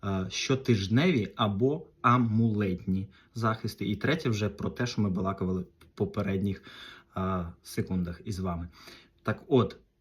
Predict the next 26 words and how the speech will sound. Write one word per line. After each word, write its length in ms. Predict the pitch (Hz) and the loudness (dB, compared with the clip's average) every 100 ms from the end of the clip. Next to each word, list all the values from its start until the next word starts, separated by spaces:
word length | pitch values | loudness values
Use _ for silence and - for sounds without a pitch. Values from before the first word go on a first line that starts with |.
| _ - | _ -18
у 60 | - | -4
кожної 340 | 131 156 160 | 0 0 2
людини 460 | 143 104 92 82 82 _ _ - | 2 2 0 0 -6 _ _ -2
має 280 | 101 110 101 | 2 2 2
бути 340 | 107 107 98 | 0 0 -2
щось 500 | - - 113 92 - - | -2 -2 -2 -2 -8 -4
одне 500 | 117 104 113 101 90 _ _ - | -2 4 4 4 -4 _ _ -6
таке, 500 | 101 - 135 185 - _ _ _ _ _ - - - | -6 2 2 2 -4 _ _ _ _ _ -20 -20 -2
амулетне, 600 | 127 120 104 92 - 92 101 117 _ _ 113 | 4 4 4 0 -2 -4 -4 -12 _ _ -6
допустим, 640 | 107 95 95 - 90 85 - - - _ | -4 -2 -4 -8 -10 -12 -14 -20 -20 _
що 480 | - - 117 107 107 | -8 -2 0 0 -2
ніхто 640 | 110 117 135 - 101 87 - - | 0 0 0 -2 -4 -4 -8 -6
ніколи 480 | 104 107 101 92 92 | -2 -2 -2 -4 0
не 200 | 123 139 | 0 0
знає, 420 | 101 101 92 101 | -2 -2 -4 2
ніхто 480 | 117 123 - 101 87 | 4 4 0 -4 0
ніколи 480 | 110 110 98 90 90 | 2 2 -2 -4 0
не 160 | 117 | 0
бачить. 440 | 123 98 95 - - _ - - - - - _ _ - - _ _ - | 2 0 -2 -10 -18 _ -20 -20 -20 -20 -20 _ _ -20 -20 _ _ -8
Щось 280 | - 190 185 | 2 2 6
по 140 | 175 | 4
типу 260 | 151 131 127 | 4 2 0
такого, 500 | 127 135 104 78 - | 0 0 0 -2 -8
да, 340 | 101 101 - - _ _ _ | -2 0 0 -8 _ _ _
але 220 | - 104 101 | -2 0 0
таке, 480 | 95 - 127 123 | -4 -2 -2 -4